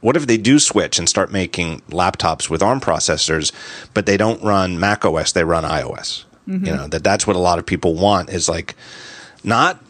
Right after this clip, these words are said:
Speaker 1: not like the Surface where it's a cover that you detach with a keyboard, but an actual, like, MacBook Air form factor, but it's running I O S. And then, but, you know, and, and, uh, I was just listening to eight, the,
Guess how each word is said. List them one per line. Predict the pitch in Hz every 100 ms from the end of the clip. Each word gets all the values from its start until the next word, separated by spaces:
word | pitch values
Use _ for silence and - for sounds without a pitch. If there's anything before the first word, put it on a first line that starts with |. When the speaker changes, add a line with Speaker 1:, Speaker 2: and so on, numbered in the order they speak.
| -
Speaker 1:
not | - 135 165
like | 156 143 -
the | -
Surface | 98 - 135 139 104 92 -
where | 78 92 95 92
it's | 95 87 - - -
a | 90 82
cover | - - 151 120 92 78 -
that | 90
you | 82
detach | 80 76 - 143 -
with | 82
a |
keyboard, | 80 - 82 80 73
but | 87
an | 95
actual, | 104 120 - 120 110
like, | 90 87 - -
MacBook | 95 104 - 113 104
Air | - 104 98
form | - 98 98
factor, | 95 78 - 82
but | 85 80
it's | -
running | 87 90 85 80
I | -
O | -
S. | - - - - _ _ _ -
And | 85 78 73 - - -
then, | 82 78 80
but, | - 80 - - 71 -
you | 113
know, | 80 87
and, | 101 92
and, | 98 90 85 82
uh, | 90 - - - _ _ _ _ _ - - - - - -
I | 107
was | 117
just | 131
listening | 123 113 104 90
to | 95
eight, | 78 101 - -
the, | 95 82 78